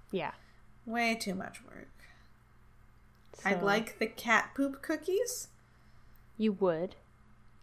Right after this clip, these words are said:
Speaker 2: Number seven, 'cause that's gross.
Speaker 1: <laughs>
Speaker 2: Um, it, it looks like a lot of granola with some chocolate logs strewn about, and they have a little, um,
Speaker 1: Kitty
Speaker 2: kitty
Speaker 1: litter
Speaker 2: litter
Speaker 1: scoop
Speaker 2: scoop.
Speaker 1: with it.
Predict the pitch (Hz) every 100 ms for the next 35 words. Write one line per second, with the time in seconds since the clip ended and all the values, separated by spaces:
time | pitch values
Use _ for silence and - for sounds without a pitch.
0 | - 208 196 196 - 208 202 240 294 339
1 | 311 - 190 196 220 196 190 214 359 -
2 | - - 302 - - 330 - - 370 339
3 | - 208 196 - - 202 196 - 202 202
4 | 208 214 - 226 202 196 190 190 196 208
5 | 196 185 190 190 190 220 214 202 196 -
6 | 190 185 - - - - - 214 214 202
7 | 190 - - - - - - - - -
8 | 190 185 190 196 202 220 - - 214 214
9 | 214 214 214 214 190 190 190 185 180 180
10 | 185 185 185 - - - - - 202 190
11 | 180 180 185 - - - - - - -
12 | 220 185 180 180 226 - 202 185 - 185
13 | 214 208